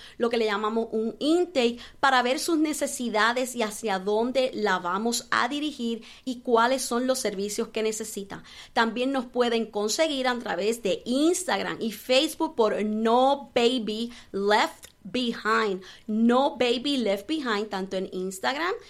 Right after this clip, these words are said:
Facebook y YouTube. Y también pueden visitar nuestra página web w w w punto fundacion para mujeres punto o r g,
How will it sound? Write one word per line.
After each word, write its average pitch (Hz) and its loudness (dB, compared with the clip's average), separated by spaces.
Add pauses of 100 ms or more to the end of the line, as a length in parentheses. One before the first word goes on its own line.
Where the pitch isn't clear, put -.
(140)
Facebook 226 -4
y 330 -4
YouTube. 262 -4 (300)
Y 359 2
también 285 0
pueden 226 0
visitar 233 -2
nuestra 233 -4
página 277 0
web 214 2
w 185 -4
w 202 -2
w 330 0
punto 240 -2 (280)
fundacion 277 4
para 233 2
mujeres 226 0
punto 233 0
o 320 4
r 240 2
g, 180 -6